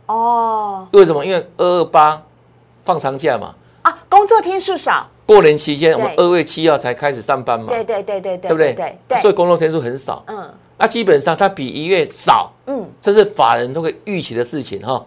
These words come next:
Speaker 1: 哦。
Speaker 2: 啊，所以就它而言啊，
Speaker 1: 嗯。
Speaker 2: 最近整个架构来看嘛，这四天了哈。
Speaker 1: 嗯。
Speaker 2: 是怎样？上涨是相对有量。
Speaker 1: 是。
Speaker 2: 那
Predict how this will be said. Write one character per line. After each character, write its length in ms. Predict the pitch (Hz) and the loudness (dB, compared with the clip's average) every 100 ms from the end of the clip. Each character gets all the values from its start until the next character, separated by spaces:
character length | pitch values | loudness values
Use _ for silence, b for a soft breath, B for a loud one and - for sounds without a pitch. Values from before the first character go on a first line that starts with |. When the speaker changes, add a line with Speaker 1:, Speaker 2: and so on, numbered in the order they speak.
| - | -4
Speaker 1:
哦。 880 | 254 294 330 339 330 320 302 294 277 | -2 -2 -6 -8 -10 -12 -16 -18 0
Speaker 2:
啊， 80 | 220 | 2
所 180 | 233 240 | 8 6
以 160 | 127 - _ - | 6 -2 _ 2
就 160 | 262 | 4
它 160 | 240 233 | 6 6
而 140 | 175 196 | 8 6
言 220 | 147 107 - _ | 4 -2 -8 _
啊， 160 | 160 123 | -2 0
Speaker 1:
嗯。 40 | |
Speaker 2:
最 140 | - 226 | 6 6
近 200 | 226 175 - _ _ _ _ | 6 -2 -12 _ _ _ _
整 120 | - | -4
个 80 | 131 | -2
架 220 | 147 202 | 0 2
构 100 | 175 | 2
来 80 | 165 | 2
看 220 | 139 156 | 0 -2
嘛， 80 | 117 | -4
这 80 | 190 | -2
四 180 | 196 196 | -2 0
天 180 | 165 165 | 2 2
了 120 | 127 | 2
哈。 220 | 123 110 - | -2 -4 -6
Speaker 1:
嗯。 200 | 233 - _ _ | -12 -12 _ _
Speaker 2:
是 160 | - 196 | -6 2
怎 80 | |
样？ 260 | 170 156 104 _ _ _ _ _ _ _ | 2 2 -2 _ _ _ _ _ _ _
上 280 | - 240 180 | 4 4 4
涨 240 | 165 123 113 | 2 0 0
是 140 | 190 | -4
相 180 | 180 175 | 0 0
对 140 | 156 | 0
有 140 | 110 107 | 0 0
量。 200 | 131 113 | -2 -4
Speaker 1:
是。 380 | - - 277 214 - | -8 -8 -6 -6 -4
Speaker 2:
那 160 | 208 | -4